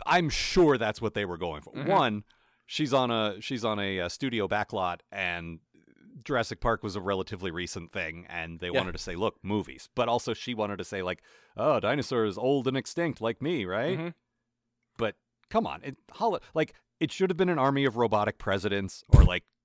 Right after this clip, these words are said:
Speaker 1: deadly Arbor Day trees or
Speaker 2: She rented
Speaker 1: something.
Speaker 2: them from, uh, Poison Ivy.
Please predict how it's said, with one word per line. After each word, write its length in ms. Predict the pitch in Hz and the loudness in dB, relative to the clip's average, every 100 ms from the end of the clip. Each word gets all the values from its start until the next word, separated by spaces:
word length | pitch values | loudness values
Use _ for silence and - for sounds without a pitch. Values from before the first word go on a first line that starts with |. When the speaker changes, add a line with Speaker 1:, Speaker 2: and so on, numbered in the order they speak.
| _ - 104 | _ -18 -2
Speaker 1:
deadly 340 | 104 95 101 | 0 2 2
Arbor 340 | 95 101 104 | 4 4 2
Day 200 | 101 101 | 2 0
trees 540 | 104 - 101 98 98 92 | -2 -6 -4 -2 -4 -4
or 40 | |
Speaker 2:
She 80 | 101 | -4
rented 360 | 147 131 147 104 | -4 -2 -2 0
Speaker 1:
something. 60 | |
Speaker 2:
them 100 | 107 | -2
from, 200 | 120 139 | -4 -4
uh, 140 | 135 123 | -2 -2
Poison 340 | - 131 123 107 | 0 -2 -2 -6
Ivy. 340 | 113 113 135 | -8 -6 -8